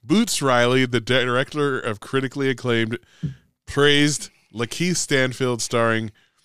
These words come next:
tw-, whatever. Okay. Boots Riley, the director of critically praised Lakeith Stanfield starring twenty eighteen film Sorry to Bother You,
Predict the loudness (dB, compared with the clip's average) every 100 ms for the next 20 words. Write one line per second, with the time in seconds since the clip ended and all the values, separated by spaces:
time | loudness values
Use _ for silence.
0 | _ _ _ -8 -8 -8 -16 _ _ _
1 | -16 -14 -14 -20 -20 _ _ _ _ _
2 | _ _ _ _ _ _ -20 _ _ _
3 | _ _ _ _ _ _ -8 -6 -12 -16
4 | _ -2 0 -2 -2 -2 -8 -12 -20 _
5 | -6 0 2 2 2 0 -2 -4 -2 -2
6 | -4 -4 -2 2 2 0 -6 -6 -6 -4
7 | -4 -4 -4 -6 -4 -2 -2 -4 -4 -4
8 | -4 -8 -8 -8 -6 -6 -8 -16 _ _
9 | 0 4 4 2 -2 2 4 6 4 0
10 | -6